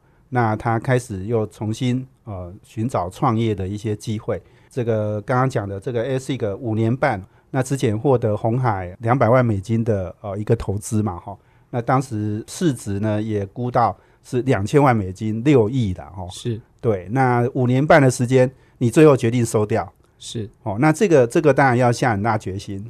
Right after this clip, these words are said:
Speaker 1: 哦。那，那这个要不要跟我们来谈一谈，就是说，觉得那，你那一天讲到一二三法则跟五percent，哦，
Speaker 2: 是。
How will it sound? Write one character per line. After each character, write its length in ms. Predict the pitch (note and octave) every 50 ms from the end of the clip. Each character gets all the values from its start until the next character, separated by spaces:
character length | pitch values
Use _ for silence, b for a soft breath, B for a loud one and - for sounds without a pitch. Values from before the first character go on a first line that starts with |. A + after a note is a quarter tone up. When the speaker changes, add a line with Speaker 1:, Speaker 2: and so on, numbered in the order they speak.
| -
Speaker 1:
哦。 180 | E3 A2+ F#2+ F#2
那， 200 | A2 B2+ B2 A#2 - - _ _ -
那 340 | C3+ B2+ A#2+ A#2 A2+ A2+ A2+
这 180 | - - C3+
个 600 | A#2 A#2+ A#2 A2+ G#2+ G#2+ G#2+ G#2+ G#2+ G#2+ G#2+ A2 -
要 120 | - E3 C3
不 60 | C3
要 120 | B2+ A#2
跟 160 | A2+ - C#3+
我 60 | C3+ B2+
们 80 | A2+ G#2
来 140 | G#2 A2
谈 180 | A2 - A2 G2
一 60 | G#2+
谈， 220 | A2+ A#2 A#2 F#2+ G2
就 80 | A2
是 40 | A2
说， 160 | B2 A#2 A#2 - b b b b b
觉 140 | b - B2+
得 100 | B2+ C#3
那， 180 | C#3+ C#3+ C#3 C#3+
你 160 | E3+ C#3+ A2+
那 120 | A2 C3 C#3
一 40 |
天 140 | C#3+ C#3 C3+
讲 140 | C#3 C3 A2
到 120 | A#2+ B2 B2+
一 220 | D#3+ C#3+ C#3 D3+
二 100 | D3+ C3
三 240 | C3 - C3 C3 C#3
法 180 | B2+ A2 F#2 F#2+
则 160 | - - G#2
跟 160 | G#2+ B2 D3+ -
五 120 | C3 G#2+ F#2
percent， 460 | D#2 - G#2+ G2+ - - C#3+ A2+ F#2+ F2+
哦， 160 | G2+ G2 F2+ - _
Speaker 2:
是。 340 | - - - - B2+ A2